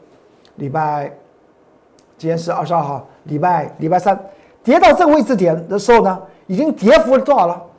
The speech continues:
将近百分之四十。我跟大家谈到什么？三十一块六是中期的颈线支撑，跌破，原则上面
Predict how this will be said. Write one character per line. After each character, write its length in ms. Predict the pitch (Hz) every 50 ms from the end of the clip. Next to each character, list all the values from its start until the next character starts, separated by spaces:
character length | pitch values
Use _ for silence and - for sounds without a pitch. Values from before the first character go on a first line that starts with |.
| _ _ _ _ _ _ _
将 260 | - - 339 339 349
近 240 | 339 330 302 214 160
百 120 | 165 147
分 140 | 139 165 196
之 60 | 208
四 220 | 196 - - 247 170
十。 200 | - - - - - - _ _ _ _ _
我 100 | - 170
跟 140 | 151 - 262
大 100 | 285 277
家 60 | 277
谈 200 | 262 - 202 190
到 160 | 220 233 - -
什 140 | - -
么？ 140 | 160 156 156 - - _ _ _ _ _ _
三 320 | - - - 370 403 403 -
十 160 | - 285 330
一 80 | 359
块 160 | 349 339 339 294
六 240 | 349 359 294 - - - - - _ _ _ _ _ _
是 220 | - - - 208
中 360 | 165 - - 330 320 320 - -
期 280 | - - - 202 220
的 120 | 196 185 170
颈 320 | - - 190 160 143 143 143
线 340 | - - 254 220 165 - -
支 160 | - - 302
撑， 320 | 247 - - 381 370 370 370 - - - - _ _ _ _ _ _ _ _ _ - _ _ _ _ _ _ _
跌 200 | - 240 320 370
破， 120 | 370 349 381 359 - - - - - - _ _ _ _ _
原 120 | - 190 208
则 100 | 269 262
上 160 | 262 262 254
面 300 | 220 214 180 156 -